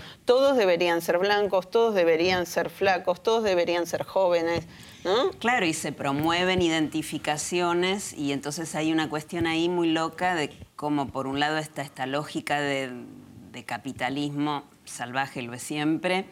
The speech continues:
Speaker 2: este, que, que arrasa con todo lo humano, y junto con eso ciertas figuras feroces que van apareciendo, que, este,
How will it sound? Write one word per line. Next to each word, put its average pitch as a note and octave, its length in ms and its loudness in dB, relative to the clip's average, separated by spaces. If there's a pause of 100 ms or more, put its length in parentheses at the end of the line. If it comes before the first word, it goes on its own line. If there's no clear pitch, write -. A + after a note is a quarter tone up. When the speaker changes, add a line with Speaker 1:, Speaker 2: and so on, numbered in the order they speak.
(400)
Speaker 2:
este, B2 420 -12
que, B2 260 -14
que A#2 140 -10
arrasa C3+ 540 -2
con B2+ 200 -8
todo C#3+ 220 -2
lo D3 80 0
humano, F3 580 0 (360)
y E3 80 -4
junto G#3+ 480 -2
con G#3+ 160 -2
eso B3 240 -4
ciertas F3+ 440 -2
figuras E3+ 520 -2
feroces F3 680 -4
que D3 160 -4
van D3+ 160 0
apareciendo, F3+ 1040 -2
que, C3+ 560 -4
este, B2+ 540 -10